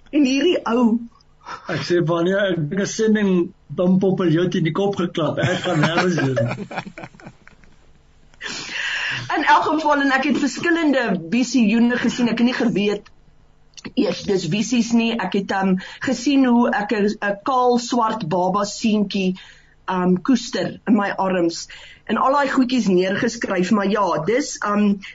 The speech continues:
Speaker 1: dis hoe die hele ding begin het van sending. Ek het om-, ek het onmiddellik na my, uh, oorgawe geweet dat ons gaan,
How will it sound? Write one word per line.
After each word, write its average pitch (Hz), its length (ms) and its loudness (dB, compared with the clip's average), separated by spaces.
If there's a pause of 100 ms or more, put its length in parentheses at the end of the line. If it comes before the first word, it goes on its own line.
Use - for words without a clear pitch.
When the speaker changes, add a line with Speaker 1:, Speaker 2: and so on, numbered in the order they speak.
Speaker 1:
dis 302 200 -2
hoe 302 80 2
die 240 200 2
hele 233 200 2
ding 208 220 2
begin 220 280 0
het 226 140 0
van 185 180 0
sending. 190 500 0
Ek - 200 -6
het 226 180 0
om-, 220 360 2
ek 208 160 -6
het 226 140 -4 (800)
onmiddellik 254 720 2
na 202 320 2
my, 190 400 2 (580)
uh, 185 240 -2
oorgawe 233 540 0
geweet 196 460 0
dat 185 240 -2
ons 226 320 2
gaan, 185 480 0